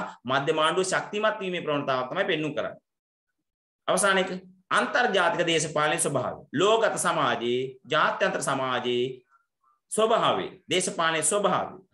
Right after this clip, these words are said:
ලෝකගත සමාජයේ ආණ්ඩු කරන ක්‍රියාවලිය පැහැදිලිව නැති නිසා හිතුවක්කාරී ආකාරයෙන් සමහර ප්‍රබල රාජ්‍යයන් කටයුතු කරනවා. ඒකත් ප්‍රශ්නයක්. ඒ නිසා ඒකීය රාජ්‍යයට සමීප වීමක් තමයි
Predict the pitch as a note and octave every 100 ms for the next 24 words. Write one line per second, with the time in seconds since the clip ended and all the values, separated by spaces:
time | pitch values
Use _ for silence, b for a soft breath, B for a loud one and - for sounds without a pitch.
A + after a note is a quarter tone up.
0 | _ - C3+ G3+ A3 G3+ F#3 D#3+ D#3 D#3
1 | D3+ D3+ - E3 G3+ G4 F3+ D#3+ E3 D3+
2 | D3 D3 D3 D3 D3+ D3+ D3 C#3+ E3+ G#3+
3 | D#3 B2+ B2 A#2+ - _ _ - G3 C4+
4 | C4 B3+ G3+ F#3 F3 D3+ D3+ D3 C#3+ C#3+
5 | C#3 C#3 C#3 C3+ C3 B2+ B2 C3 B2+ A#2+
6 | C3 E3+ F#3 G3+ G3+ G3 F#3 - E3+ F3
7 | - C3 A2 G#2+ G2+ D3+ D3+ F#3+ B3 A#3
8 | B _ D#3+ G3+ G#3 A3+ G3+ F3+ F3+ E3+
9 | D#3+ D#3+ E3 D3+ D3+ C3+ B2 - C3 F#3